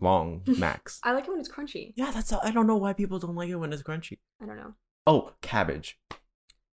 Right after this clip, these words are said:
Speaker 2: Yeah.
Speaker 1: It's very popular in Asian desserts and,
Speaker 2: Mm-hmm.
Speaker 1: or no, not dessert.
Speaker 2: Desserts.
Speaker 1: Oh my God. Like,
Speaker 2: <laughs>
Speaker 1: any, like, meal, like,
Speaker 2: Cabbage
Speaker 1: in,
Speaker 2: pudding.
Speaker 1: in soup, in noodles, they put cabbage in
Speaker 2: I
Speaker 1: there.
Speaker 2: feel like it's just a filler.
Speaker 1: Napa cabbage,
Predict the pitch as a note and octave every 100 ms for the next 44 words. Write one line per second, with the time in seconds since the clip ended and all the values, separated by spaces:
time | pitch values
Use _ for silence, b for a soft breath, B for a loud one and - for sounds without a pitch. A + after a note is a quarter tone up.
0 | _ _ _ - G#3+ C#4 C4+ C4+ A3+ -
1 | G2+ G#2 G#2+ A#2 G2+ G2+ A2 G#2 C#2+ E2+
2 | F2+ F2 - - G2 E2+ F#2+ - - -
3 | G#2+ F#2+ G2 G2+ F#2+ - - - F#2 D#2
4 | - - C#4 E4+ - C3+ D3 D3 C#3+ -
5 | - _ - G#2 G2 F#2 F2 E2+ E2 E2+
6 | E2+ - - G2+ F#3 - - F3 F3 F3+
7 | A3 D3 - - F#2+ F#2 - G2 F#2 F2+
8 | F2 F2 F2+ F2 - - F2 D#2+ - C4
9 | C4+ D#4+ E4+ E4+ D#4+ C#4+ C4+ G#3+ - F3+
10 | E3 E3+ B2 B2 C#3 D#3+ - C#3+ C3+ C#3